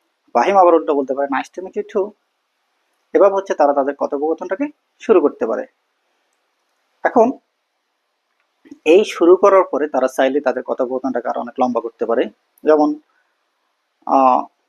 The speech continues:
তারা একজন আরেকজনের পেশা সম্পর্কে জানতে পারে, তারা যদি, তারা স্টুডেন্ট হয়, তারা কে কোন ক্লাসে পড়ে সেটা জানতে পারে, তাদের বয়স জানতে পারে,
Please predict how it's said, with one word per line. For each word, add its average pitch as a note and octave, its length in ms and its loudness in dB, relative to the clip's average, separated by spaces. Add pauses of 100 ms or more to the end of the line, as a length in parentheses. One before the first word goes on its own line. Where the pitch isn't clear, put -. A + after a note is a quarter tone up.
(200)
তারা D#3 180 4
একজন D3+ 220 0
আরেকজনের C#3 400 -2 (500)
পেশা F#3 240 2
সম্পর্কে C3 400 -2
জানতে B2+ 260 -6
পারে, B2 260 -4 (720)
তারা C3 400 2 (840)
যদি, D3+ 320 0
তারা D3 180 4
স্টুডেন্ট D3 380 -4
হয়, C3 280 0
তারা C3+ 160 2
কে D#3+ 200 0
কোন D3+ 180 -4
ক্লাসে C3+ 260 -4
পড়ে C3 140 -6
সেটা E3 200 -2
জানতে B2+ 240 -4
পারে, B2 180 -10
তাদের C3+ 220 -4
বয়স D3+ 320 4
জানতে B2 220 -14
পারে, - 220 -12